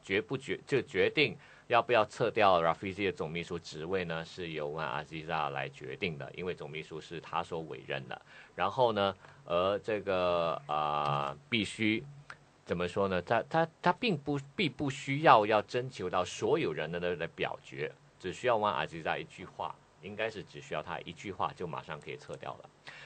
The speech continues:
但是现在就把这个球丢回给 Wan Aziza 了。首先，Wan Aziza 可能会问，这个旺姐会问，“为什么我要撤掉 Rafizi？Rafizi 做了什么犯了党章的事情吗？犯了党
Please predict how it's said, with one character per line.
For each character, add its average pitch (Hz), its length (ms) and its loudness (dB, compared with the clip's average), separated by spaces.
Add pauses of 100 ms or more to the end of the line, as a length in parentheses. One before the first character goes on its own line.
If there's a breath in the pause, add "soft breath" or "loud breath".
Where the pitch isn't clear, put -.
(140)
但 135 100 -2
是 127 200 -4
现 143 180 -4
在 120 240 4 (160)
就 113 120 -2
把 76 240 4
这 85 80 -10
个 92 80 8
球 80 220 -4
丢 90 160 0
回 90 140 0
给 76 100 -2
Wan 73 300 -2
Aziza 73 220 -14
了。 67 220 -8 (680 loud breath)
首 85 140 0
先， 120 220 2 (220)
Wan 113 180 8
Aziza 98 200 0
可 - 120 -10
能 73 120 -10
会 80 80 -10
问， 78 240 -2 (220)
这 87 80 -6
个 85 60 -4
旺 98 180 2
姐 76 200 -10
会 76 60 -10
问 76 300 -6
，“为 127 100 -4
什 127 140 -10
么 82 100 -4
我 73 140 -4
要 73 80 -6
撤 82 180 -8
掉 80 380 0
Rafizi？Rafizi 95 1700 -6
做 107 240 0
了 85 40 0
什 76 140 -12
么 73 320 -6
犯 98 260 0
了 80 200 -4 (120)
党 71 220 0 (220)
章 117 220 4
的 95 100 -4
事 87 160 -8
情 78 180 -12
吗？ 78 260 -12
犯 95 140 -4
了 104 140 -2
党 71 120 -8